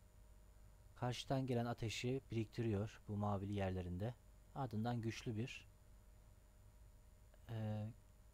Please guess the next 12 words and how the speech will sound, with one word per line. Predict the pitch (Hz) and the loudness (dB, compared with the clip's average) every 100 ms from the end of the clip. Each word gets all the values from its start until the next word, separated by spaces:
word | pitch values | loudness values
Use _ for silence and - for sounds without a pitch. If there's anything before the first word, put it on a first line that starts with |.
| - - | -16 -2
pulse | 131 120 - 101 117 | 0 0 2 2 2
wave | - - - - - | -2 -16 -18 -4 2
benzeri | 104 92 101 110 | 2 4 2 4
bir | 110 - - - - - - | 2 0 -6 -12 -20 -14 -6
ışın | 101 123 | -2 2
atıyor | 110 - 110 135 - - - - - - - - | 2 2 0 0 -6 -18 -20 -20 -20 -18 -12 0
ve | 113 117 - | 2 0 0
karşı | 117 107 - | 0 0 2
tarafın | 107 98 110 117 - - - - - - - - - - - - - - - - - - - - - - - - - - - - - - - | 0 2 -2 -6 -10 -20 -18 -18 -18 -18 -18 -18 -18 -18 -18 -18 -20 -18 -18 -18 -18 -18 -18 -18 -20 -20 -20 -20 -20 -18 -18 -18 -18 -14 -2
oldukça | 113 107 - 104 | 0 0 -2 2
zayıflamasını | 107 101 104 101 - 101 | 2 2 2 0 2 -2
sağlıyor. | - 95 92 127 | 2 2 2 -2